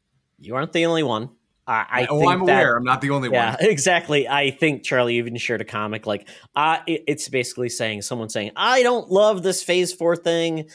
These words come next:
Speaker 1: And it's basically saying, and this group says, "Okay, but that's reality. You need everybody to like Marvel, not just a small subset."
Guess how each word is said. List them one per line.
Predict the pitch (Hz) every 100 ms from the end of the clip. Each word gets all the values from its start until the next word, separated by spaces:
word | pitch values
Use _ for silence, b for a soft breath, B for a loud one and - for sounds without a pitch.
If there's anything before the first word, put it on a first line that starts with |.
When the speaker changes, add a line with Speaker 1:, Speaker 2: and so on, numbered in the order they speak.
| b b b _
Speaker 1:
And | 151 147 139
it's | 139 -
basically | 143 151
saying, | 135 135 131 123
and | 139 123 117 -
this | 135
group | - 139 156
says, | - 131 123 117 - -
"Okay, | 359 - 175 226 - _ _ _ _ _ _
but | 165 165 160 - _ _ _ _
that's | - 214 -
reality. | 156 139 269 185
You | 92 123
need | 262 214 139 -
everybody | 151 214 233 196 143 151 131 127 113
to | 127
like | 113 104 -
Marvel, | 101 98 95 92 90 - _ _ _
not | 123 120 123 -
just | 123 104 - - - _
a | 120
small | - 107
subset." | 87 - - -